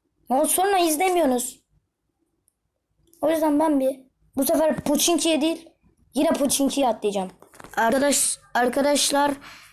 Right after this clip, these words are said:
Rozok atlamaya karar verdim. Mer-, mer-, merhaba arkadaşlar diye başlayacağım artık, artık.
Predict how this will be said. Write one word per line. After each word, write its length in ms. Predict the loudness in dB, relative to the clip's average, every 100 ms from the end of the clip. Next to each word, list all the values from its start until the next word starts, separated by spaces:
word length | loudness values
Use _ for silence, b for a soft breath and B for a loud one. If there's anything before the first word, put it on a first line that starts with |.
| B
Rozok 360 | -2 0 0 2
atlamaya 800 | 0 -2 -2 0 2 2 2 0
karar 380 | 0 0 2 2
verdim. 560 | 0 0 0 2 0 -4 -16 _ _ _ _ _ -4
Mer-, 560 | 0 2 2 0 -2 0
mer-, 320 | 2 2 2
merhaba 500 | 2 2 2 2 2
arkadaşlar 680 | 2 2 2 0 0 0 0
diye 180 | 2
başlayacağım 600 | 2 0 -2 -2 -2 -4 -6
artık, 540 | -8 -8 -12 -18 _ -8
artık. 560 | -6 -8 -14 -18 -20